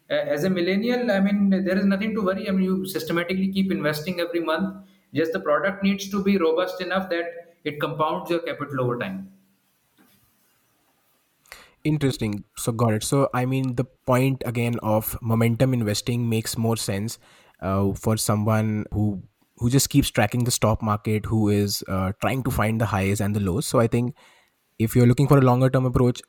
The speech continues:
Speaker 2: obviously you need to stay in the situation, you need to stay invested, and I think that's when you compound your wealth. All right. So, uh, thanks for those really valuable tips, and I'm sure that'll clear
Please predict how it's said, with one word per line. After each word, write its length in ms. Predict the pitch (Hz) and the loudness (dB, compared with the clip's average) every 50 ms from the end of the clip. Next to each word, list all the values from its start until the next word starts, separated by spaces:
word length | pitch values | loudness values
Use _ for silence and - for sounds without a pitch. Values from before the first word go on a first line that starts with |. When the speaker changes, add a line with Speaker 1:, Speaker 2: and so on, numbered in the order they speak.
| _ - _ _ _ - | _ -20 _ _ _ -2
Speaker 2:
obviously 440 | 113 110 117 127 127 - - 127 | 0 0 2 0 0 0 2 2
you 200 | 123 123 120 120 | 2 2 2 2
need 220 | 113 113 117 117 - | 2 2 2 0 0
to 80 | 127 | -2
stay 220 | 120 - - 104 107 | -2 0 0 2 2
in 100 | 110 110 | 2 2
the 80 | 117 | 2
situation, 720 | - - 101 - 95 92 92 95 - - 107 107 107 110 - - - - - - _ _ | 0 0 0 0 2 0 0 0 0 0 0 0 0 0 -4 -8 -16 -20 -20 -20 _ _
you 100 | - 107 | 0 2
need 200 | 107 113 117 113 | 4 4 4 4
to 80 | - 120 | 2 0
stay 220 | - - 113 101 | 0 2 2 2
invested, 460 | 107 104 101 92 90 - - - 117 113 | 2 2 0 0 -2 -2 -4 -4 -4 -2
and 100 | 110 107 | -2 -2
I 80 | 104 | -2
think 180 | 104 117 117 104 | -2 -2 -2 0
that's 280 | 98 87 101 - - | 0 -2 -2 -2 0
when 160 | 113 110 110 110 | 0 0 2 2
you 120 | 110 113 | 2 2
compound 560 | - - 95 95 87 - 90 95 101 104 101 | 2 0 -2 -2 -2 -4 -4 -4 -2 -2 0
your 200 | 101 98 98 98 | 0 0 0 0
wealth. 340 | 87 80 71 60 73 - - _ _ _ _ _ _ _ - _ _ _ _ _ _ _ _ _ _ _ - | -2 -4 -6 -6 -8 -10 -16 _ _ _ _ _ _ _ -20 _ _ _ _ _ _ _ _ _ _ _ 0
All 120 | 110 110 | 2 2
right. 200 | 104 98 95 101 - | 2 2 0 -2 -2
So, 500 | - - 156 156 156 160 160 160 175 - - - | -2 2 4 4 6 6 4 2 -2 -8 -8 -4
uh, 220 | 135 127 127 127 120 - - - - - - - _ _ _ | 0 2 2 2 0 -2 -8 -18 -20 -20 -20 -20 _ _ _
thanks 260 | - 123 127 131 - - | 2 2 2 2 2 2
for 100 | 151 139 | 4 6
those 200 | 147 143 135 127 | 6 8 8 8
really 220 | 123 123 127 135 | 6 6 6 6
valuable 440 | 120 110 98 101 110 113 120 127 123 | 6 6 6 6 6 6 6 4 4
tips, 280 | - - 117 - - | 2 2 2 2 0
and 300 | - 120 117 110 110 110 | 0 0 0 0 2 2
I'm 140 | 101 104 107 | 2 2 2
sure 160 | 104 - 135 | 4 4 4
that'll 220 | 127 113 107 117 110 | 4 4 2 2 0
clear 300 | - - 107 104 107 104 | 0 0 2 2 4 2